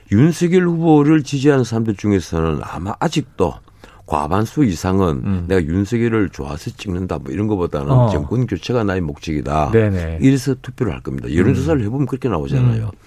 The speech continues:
Speaker 1: 이 정권 교체를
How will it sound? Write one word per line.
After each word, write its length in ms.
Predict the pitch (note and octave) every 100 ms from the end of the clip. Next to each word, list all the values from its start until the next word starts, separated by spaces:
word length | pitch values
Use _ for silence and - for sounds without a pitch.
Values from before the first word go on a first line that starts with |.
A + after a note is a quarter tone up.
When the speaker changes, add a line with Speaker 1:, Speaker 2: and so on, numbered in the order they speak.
| - - - -
Speaker 1:
이 500 | F3+ F#3 F#3+ F#3 E3+ - -
정권 400 | - F#2+ - C#3
교체를 960 | B2 G2 - A#2+ A#2+ A#2 A2+ A#2+ B2 B2